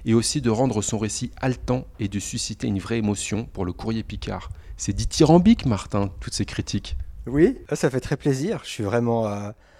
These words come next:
Speaker 2: euh, non, mais je suis vraiment ravi de tout ce qui se passe. Euh, c'est un projet qui a mis beaucoup de temps à, à voir le jour.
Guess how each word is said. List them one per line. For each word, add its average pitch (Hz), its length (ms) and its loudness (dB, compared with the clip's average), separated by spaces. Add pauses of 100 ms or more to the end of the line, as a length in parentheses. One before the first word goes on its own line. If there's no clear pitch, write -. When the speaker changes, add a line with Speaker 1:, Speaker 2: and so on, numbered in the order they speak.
(500)
Speaker 2:
euh, 92 240 -6
non, 127 120 4
mais 135 80 6
je - 40 -2
suis 110 100 -4
vraiment 110 220 2
ravi 131 380 0
de 113 100 -2
tout 113 140 -10
ce - 80 -12
qui - 100 -14
se 104 100 -12
passe. 143 380 -8
Euh, 95 240 -8 (460)
c'est - 140 -8
un 98 60 -4
projet 104 280 -6
qui 107 100 -6
a - 20 -2
mis 92 140 -6
beaucoup 104 240 -10
de - 60 -14 (120)
temps 131 260 -4
à, 95 280 -8
à 98 200 -14
voir 92 200 -8
le 95 100 -6
jour. 135 420 -2